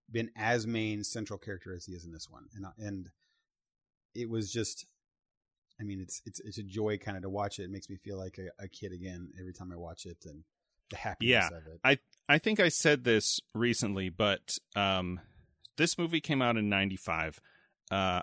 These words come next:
Speaker 2: I would have been fourteen, thirteen, fourteen.
Speaker 1: Mm-hmm.
Speaker 2: Um, and so I was just, just a little bit outside of the age range,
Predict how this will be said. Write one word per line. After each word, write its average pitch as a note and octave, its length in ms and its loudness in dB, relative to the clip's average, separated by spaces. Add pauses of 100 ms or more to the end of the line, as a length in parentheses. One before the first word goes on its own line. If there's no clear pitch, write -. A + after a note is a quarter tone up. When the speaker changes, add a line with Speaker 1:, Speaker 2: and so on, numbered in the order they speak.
(120)
Speaker 2:
I G#2 120 4
would A2 160 6
have G2 140 -2
been F#2+ 460 2 (1300)
fourteen, G2 880 -2 (440)
thirteen, G2 360 0
fourteen. F2+ 540 -6 (440)
Speaker 1:
Mm-hmm. G#2+ 80 -4
Speaker 2:
Um, F#2 420 2 (960)
and A2+ 460 6
so A#2+ 260 6
I A2+ 140 8
was A2+ 320 6
just, - 680 2 (1160)
just C#3+ 340 0
a D#3+ 60 4
little C3 380 6
bit A#2+ 320 6 (420)
outside A2 520 6
of G2+ 100 0
the A2 120 0
age F#2+ 260 2
range, F2+ 480 -6